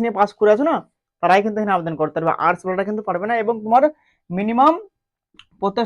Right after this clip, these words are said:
সাবজেক্টে পঞ্চাশ পার্সেন্ট তোমার নাম্বার থাকতে হবে ভাই, ঠিক আছে? বুঝা গেল? সায়েন্স বলা, ঠিক আছে? বিনা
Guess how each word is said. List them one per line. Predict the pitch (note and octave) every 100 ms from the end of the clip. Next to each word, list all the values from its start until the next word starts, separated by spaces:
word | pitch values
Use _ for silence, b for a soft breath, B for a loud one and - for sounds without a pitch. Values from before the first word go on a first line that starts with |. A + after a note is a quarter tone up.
| -
সাবজেক্টে | G3+ G3+ G#3+ A#3+ A3
পঞ্চাশ | G#3 G#3 G#3+ -
পার্সেন্ট | F#3+ - G3+
তোমার | G3+ G3
নাম্বার | F3+ F#3+ F3+
থাকতে | E3+ E3+
হবে | E3 D3+
ভাই, | C#3+ _ _ _ _ _ _ _ _ _ _ _ _
ঠিক | G#3 C#4+
আছে? | D#4 G#3+
বুঝা | A#3+
গেল? | C#4 A#3 E3 -
সায়েন্স | F3+ G#3 A3+ G#3+
বলা, | G3 D3+ E3+
ঠিক | C4+
আছে? | C4+ E3 _ _ D3+
বিনা | F#3